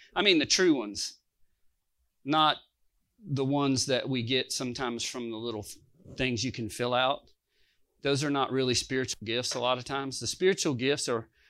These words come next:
are really listed in First Corinthians twelve. I think it starts at verse eight or somewhere along in there. But anyway, there are nine of them listed there, okay? And the key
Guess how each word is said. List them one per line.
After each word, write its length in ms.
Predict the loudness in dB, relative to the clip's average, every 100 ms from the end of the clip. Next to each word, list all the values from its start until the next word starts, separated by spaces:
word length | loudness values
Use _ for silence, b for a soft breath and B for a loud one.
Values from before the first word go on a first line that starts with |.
| b
are 100 | 4
really 380 | 8 10 8 8
listed 520 | 6 6 4 -2 -4
in 140 | -4
First 300 | -4 -6 -4
Corinthians 640 | -6 -4 -4 -4 -6 -10 -14 _ _ -6
twelve. 480 | -2 -2 -6 -16 -20 _ _
I 40 | -12
think 100 | -8
it 60 |
starts 260 | -6 -6 -6
at 80 | -8
verse 220 | -8 -4
eight 260 | -2 -2 -4
or 80 |
somewhere 300 | -8 -8 -8
along 240 | -8 -8 -10
in 80 | -10
there. 240 | -12 -14 _ B B B
But 120 | 4 6
anyway, 420 | 8 6 2 -2 _ _ _ _ _ _ _ _
there 140 | 0 2
are 40 |
nine 260 | 2 2 0
of 140 | 0
them 160 | -2 -2
listed 400 | -2 -2 -6 -8
there, 300 | -10 -14 -20 _ _ -18
okay? 280 | -10 -8 -8 -12 _ _ b b b b
And 160 | -2 -2
the 40 |
key 540 | -2 -2 0 -2 -4